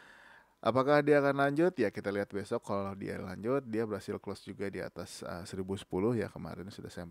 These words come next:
saya sampaikan seribu sepuluh ini target berikutnya. Nah, hari ini dia close di atasnya. Nah, ini masih ada resisten ya, masih ada resisten.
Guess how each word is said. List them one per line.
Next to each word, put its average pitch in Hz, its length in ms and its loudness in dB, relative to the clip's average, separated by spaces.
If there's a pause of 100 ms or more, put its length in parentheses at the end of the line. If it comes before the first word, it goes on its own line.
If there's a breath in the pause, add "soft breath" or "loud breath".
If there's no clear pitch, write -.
(120)
saya - 160 -10
sampaikan 90 480 -8
seribu 98 240 -10
sepuluh 95 240 -8
ini 104 160 -10
target - 400 -10
berikutnya. - 400 -10 (480 loud breath)
Nah, 98 400 -4
hari 107 240 -4
ini 147 240 -4
dia 110 240 -2
close 110 240 -8
di 80 160 -6
atasnya. - 480 -6 (720 loud breath)
Nah, 101 240 -6
ini 151 80 -4
masih 160 240 0
ada 131 80 4
resisten 123 720 -2 (160)
ya, - 240 -6
masih 104 160 -10
ada 98 160 -4
resisten. 104 320 -8